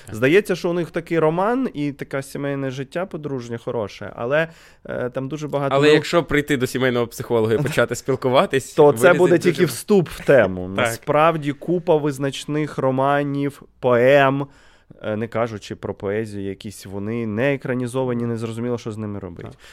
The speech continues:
Speaker 2: Десь є екранізація, але пласкі.
Speaker 1: Ага.
Speaker 2: Десь, навпаки, екранізації витягнули масову літературу на рівень суперкласики.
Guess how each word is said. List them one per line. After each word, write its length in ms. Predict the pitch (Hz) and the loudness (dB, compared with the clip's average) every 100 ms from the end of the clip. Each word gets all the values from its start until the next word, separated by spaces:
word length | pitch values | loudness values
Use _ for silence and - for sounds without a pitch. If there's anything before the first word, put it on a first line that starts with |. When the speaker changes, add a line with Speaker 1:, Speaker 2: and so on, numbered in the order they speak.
| _ | _
Speaker 2:
Десь 420 | 95 101 147 151 | -2 2 2 0
є 120 | 139 147 | -4 -4
екранізація, 720 | 143 135 127 127 135 - 123 | -4 -4 -4 -4 -4 -4 -4
але 140 | 120 | -4
пласкі. 640 | 117 113 110 - - 87 - | -4 -6 -6 -10 -14 -14 -14
Speaker 1:
Ага. 220 | 107 101 | -16 -12
Speaker 2:
Десь, 260 | 104 139 147 | 0 2 2
навпаки, 380 | 139 - 123 147 | -6 -6 -6 -6
екранізації 680 | 139 127 117 127 135 - | -4 -4 -2 -2 -2 -4
витягнули 540 | 110 131 127 113 113 110 | -4 -4 -6 -6 -6 -6
масову 400 | 117 117 113 107 | -6 -8 -8 -8
літературу 580 | 107 107 104 - 127 113 | -8 -6 -8 -8 -6 -6
на 120 | 104 | -6
рівень 260 | 110 110 | -6 -8
суперкласики. 840 | 104 113 107 101 98 82 - - | -10 -12 -12 -10 -8 -8 -12 -20